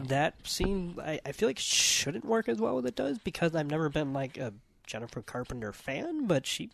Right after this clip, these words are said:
Speaker 2: actually, uh, does it just fine.
Speaker 1: Mm-hmm.
Speaker 2: Um, but this movie is just, and this is not the right word,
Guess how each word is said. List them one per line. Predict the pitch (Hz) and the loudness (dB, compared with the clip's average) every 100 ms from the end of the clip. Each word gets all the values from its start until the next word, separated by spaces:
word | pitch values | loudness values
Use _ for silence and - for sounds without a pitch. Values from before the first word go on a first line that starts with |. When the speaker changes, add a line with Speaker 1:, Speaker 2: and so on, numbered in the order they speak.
| - | -8
Speaker 2:
actually, | - 101 156 190 - - - - - - | -6 -4 -4 -4 -6 -20 -20 -20 -20 -6
uh, | 107 107 | -2 -2
does | 101 95 95 | -2 -4 -4
it | - | -4
just | 139 95 - | -6 -8 -4
fine. | - 320 - | -2 -2 -4
Speaker 1:
Mm-hmm. | - - 147 214 - 175 | -6 -8 -8 -8 2 8
Speaker 2:
Um, | 180 175 170 160 - _ _ _ - | 10 8 4 -2 -10 _ _ _ -2
but | 190 - - | 0 0 6
this | 226 - | 6 8
movie | 170 170 156 147 | 10 10 10 8
is | 156 127 - | 6 2 2
just, | - - 156 147 139 - | 2 6 10 10 8 2
and | - 151 | -2 0
this | 165 - | 0 0
is | - | -2
not | 135 - | -2 0
the | 151 | 4
right | 135 120 | 4 2
word, | 123 123 147 | 0 0 0